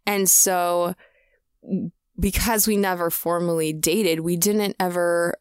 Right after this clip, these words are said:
articulate that to each other at the time as kids. So to go back and to not <laughs> only remember how, what did that feel like again, which is sort of, you know, risky, I think,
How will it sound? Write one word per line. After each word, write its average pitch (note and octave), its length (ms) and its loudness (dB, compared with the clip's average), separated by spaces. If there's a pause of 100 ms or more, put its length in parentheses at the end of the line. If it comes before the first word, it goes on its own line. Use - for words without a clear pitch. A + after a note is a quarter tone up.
(120)
articulate G3+ 600 0
that D#3+ 180 -2
to G3 220 2
each - 280 0
other E3 440 0
at D#3+ 140 -4
the - 80 -4
time D3 600 -2
as D#3+ 260 0
kids. - 640 0 (720)
So G#3+ 200 -2
to F#3+ 140 2
go G3+ 340 0
back E3 600 -2
and F3 200 0
to E3+ 100 0
not G3+ 300 0
<laughs> - 0 -
only G3+ 280 0
remember E3 540 0
how, A#3 240 -2
what E4 220 2
did A#4+ 140 4
that C5 200 2
feel A4+ 220 2
like A4+ 380 2
again, G4 360 0
which D4 160 0
is E4 140 2
sort B4+ 180 0 (200)
of, C4+ 120 -4 (520)
you G4 120 2
know, C4+ 320 2
risky, G3+ 680 2
I D#3+ 180 0
think, E3+ 440 -2